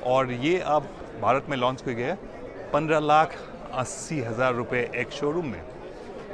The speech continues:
Bookings अभी ओपन है, अगर आपको चाहिए तो। suspension ट्रैवल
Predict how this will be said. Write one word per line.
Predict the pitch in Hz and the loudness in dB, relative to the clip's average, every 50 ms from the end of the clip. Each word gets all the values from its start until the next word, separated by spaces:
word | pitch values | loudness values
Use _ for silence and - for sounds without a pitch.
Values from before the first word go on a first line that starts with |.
| - - - - - | -12 -12 -12 -8 0
Bookings | 127 135 - - 185 165 147 | 0 0 2 2 2 4 4
अभी | 160 143 147 | 4 4 4
ओपन | 147 127 123 123 - 165 165 | 4 4 2 2 0 -2 0
है, | 165 | 0
अगर | 156 143 135 127 | 0 0 2 2
आपको | 113 107 - 113 120 | 2 0 0 -4 -6
चाहिए | 113 - 120 110 117 131 143 - - - - - - - | -4 -4 -4 -2 -2 -4 -4 -6 -10 -14 -14 -14 -8 -4
तो। | 139 139 139 127 - - - - - - - - - - - | -2 -2 -2 -2 -4 -10 -12 -12 -10 -10 -10 -10 -10 -12 -12
suspension | - - 151 127 - - 180 180 165 156 170 165 | -8 -6 -6 -6 0 0 0 0 2 0 -2 -2
ट्रैवल | - - 143 139 139 143 143 143 139 | 2 2 2 2 2 2 0 0 -2